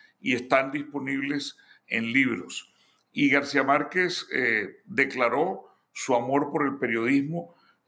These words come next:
creó medios, trabajó, hizo, como digo, una gran producción, pero al fin también se interesó en algo muy, que es muy importante, que es esa apuesta por la enseñanza, por la formación de periodismo, que es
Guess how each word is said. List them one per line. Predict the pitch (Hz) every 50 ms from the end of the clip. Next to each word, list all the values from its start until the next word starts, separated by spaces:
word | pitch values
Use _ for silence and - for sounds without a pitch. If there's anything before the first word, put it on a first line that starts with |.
| _ _ _ _ _ _ _ _ _ - - - - - _
creó | - 139 131 131 135 151 165
medios, | 165 170 165 160 156 147 139 139 143 143 139 139 - - - _ _ _ _ _ _
trabajó, | - 127 120 117 117 110 110 135 143 156 160 160
hizo, | 147 143 139 156 156 156 151 147 143 135 135 - - -
como | 117 117 120 117
digo, | 113 127 135 143
una | 147 147 147
gran | 139 139 135 139 139 -
producción, | 156 143 131 127 - - - 135 127 127 131 - - - - - - - _ _ -
pero | 131 123 123
al | 123
fin | 120 - 135 143 147 160 170 170 - - _
también | - 127 127 123 123 131 135 139 143 147 - -
se | - - - 139
interesó | 127 117 - - 127 113 110 104 - 131 131
en | 127
algo | 135 135 135 135 147 147 139
muy, | 135 131 131 131 131 - _ _ _ _
que | - - 110
es | 107
muy | 110 127 143 143
importante, | 135 139 - 120 - - 143 127 113 98 - - 135 135 - - - - - - - _ _ _
que | - 120 120
es | 117 -
esa | - - 139 - 147
apuesta | 139 - - 143 139 139 - - 151 147 - - -
por | 156 147 143 143 131
la | 123 120 117 117
enseñanza, | 117 104 - - 123 113 110 123 131 139 143 139 - - - 160 156 - - - - - - _ _ _ _
por | - 135 127 120
la | 117 120 107
formación | - 123 117 110 110 110 101 - 127 120 131
de | 147
periodismo, | 147 156 151 135 131 127 123 123 120 117 143 143 143 -
que | - 117 117 117
es | 117 113 - - _